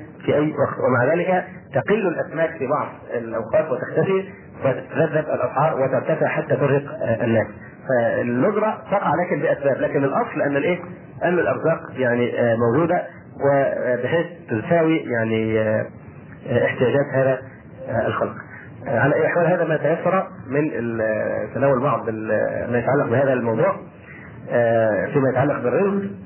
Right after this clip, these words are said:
وارتباط، آه، موضوع تحديد النسل بقضية الرزق. الإنسان لابد أن يكون عنده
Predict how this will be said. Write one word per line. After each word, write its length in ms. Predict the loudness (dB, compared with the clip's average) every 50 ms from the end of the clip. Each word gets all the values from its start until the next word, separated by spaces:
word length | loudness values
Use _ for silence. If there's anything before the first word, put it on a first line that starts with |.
| -2
وارتباط، 1200 | 0 2 2 2 2 0 -2 -6 -4 -2 -2 0 0 0 -2 0 0 0 2 2 0 0 -2 -6 -10 -12 -16 -18 -18 -18 -16 -12 -8
آه، 180 | -4 -2 -2 0
موضوع 440 | 0 0 2 4 4 4 2 0
تحديد 320 | -2 -4 0 0 2 2 2
النسل 380 | 2 2 2 2 0 -2 -4 -8 -12 -14 -16 -18 -6 -4
بقضية 540 | -2 0 2 2 4 4 4 2 2 0 -2
الرزق. 460 | 0 0 0 -2 -4 -8 -10 -8 -6
الإنسان 320 | -4 -4 -2 0 0 2 2
لابد 180 | 2 2 0
أن 200 | 0 0 0 0
يكون 160 | 2 2 2
عنده 260 | 2 2 2 2 2